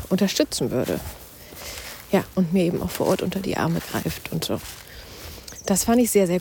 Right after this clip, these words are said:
cool. Und ja, ich weiß nicht, vielleicht sprechen da jetzt gerade auch die Hormone aus mir, aber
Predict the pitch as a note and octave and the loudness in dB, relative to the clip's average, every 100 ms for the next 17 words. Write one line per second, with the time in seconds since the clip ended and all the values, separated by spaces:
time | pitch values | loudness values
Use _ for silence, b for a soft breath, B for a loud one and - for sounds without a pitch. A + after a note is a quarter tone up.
0 | - G#3 C4 - B B B B B B | 2 2 2 -2 B B B B B B
1 | - G#3+ G#3 G#3 G#3 G3+ - B B B | 2 6 6 6 4 4 0 B B B
2 | B B B B B - F#3+ - E3+ B | B B B B B -2 0 0 -6 B
3 | B B G3+ - A#3+ - G3+ - - - | B B -4 2 4 4 2 0 -4 -6
4 | - - - - - B B B B B | -6 -6 -6 -6 -4 B B B B B
5 | B - - - - - A#3+ G#3+ F#3 G3+ | B -14 -12 -6 -4 2 4 6 4 4
6 | G#3+ - - - - - - A3+ B3 A3 | 2 -2 -4 -4 -6 -6 -2 2 4 4
7 | G3+ G3+ - G3+ G#3 G#3+ G3 G#3 G3 B | 2 0 0 2 2 2 4 2 2 B
8 | B B - - B B B B B B | B B -14 -12 B B B B B B
9 | B - - A#3 G3+ F#3 F3+ F3+ B3+ D4 | B -8 0 4 4 4 4 4 4 2
10 | - G3 - G#3 A#3 C4 - B B - | 0 0 2 4 4 2 0 B B -4
11 | - G#3 G3+ G3+ G3 | 0 4 4 4 2